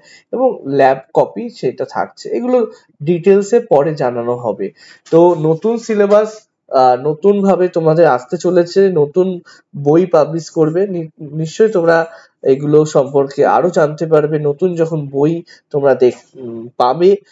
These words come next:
আমি তোমাদেরকে, আহ, first তোমাদেরকে review দেব কেমন syllabus হয়েছে, এখন just সিলেবাসটা তোমরা দেখো, বই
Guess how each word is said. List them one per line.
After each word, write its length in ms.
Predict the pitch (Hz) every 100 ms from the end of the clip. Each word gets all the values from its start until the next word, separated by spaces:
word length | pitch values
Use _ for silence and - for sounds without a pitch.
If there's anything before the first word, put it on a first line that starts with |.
| _ -
আমি 260 | 120 160 190
তোমাদেরকে, 600 | 170 160 160 160 160 165 - -
আহ, 200 | 123 120
first 360 | - 156 175 -
তোমাদেরকে 480 | 156 139 139 156 139
review 360 | 131 127 160
দেব 380 | 156 139 143 175 190 -
কেমন 320 | 131 139 156
syllabus 480 | 143 127 135 143 143
হয়েছে, 380 | 127 127 131 - _ _ _ - 151
এখন 180 | 151 226 208
just 220 | 226 226 - -
সিলেবাসটা 520 | 175 180 196 208 220 196
তোমরা 180 | 190 165 120
দেখো, 280 | 120 - 196 - _ _ 143 139
বই 200 | 165 220